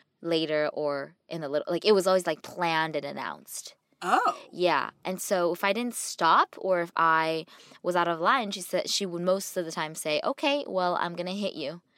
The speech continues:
Speaker 1: And when we get home, I'm gonna hit you or I'm gonna,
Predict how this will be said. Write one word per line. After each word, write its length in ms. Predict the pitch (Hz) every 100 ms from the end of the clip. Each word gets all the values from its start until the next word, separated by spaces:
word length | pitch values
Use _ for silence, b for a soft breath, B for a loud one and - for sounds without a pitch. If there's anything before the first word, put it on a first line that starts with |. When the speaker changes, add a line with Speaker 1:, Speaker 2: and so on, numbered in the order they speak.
| _ -
Speaker 1:
And 260 | 170 160 160
when 80 | 170
we 100 | 170
get 160 | -
home, 520 | 208 214 175 170 180 -
I'm 100 | 170
gonna 100 | 156
hit 220 | 185 175
you 220 | 170 156 147
or 100 | 131
I'm 240 | 151 143
gonna, 260 | 143 139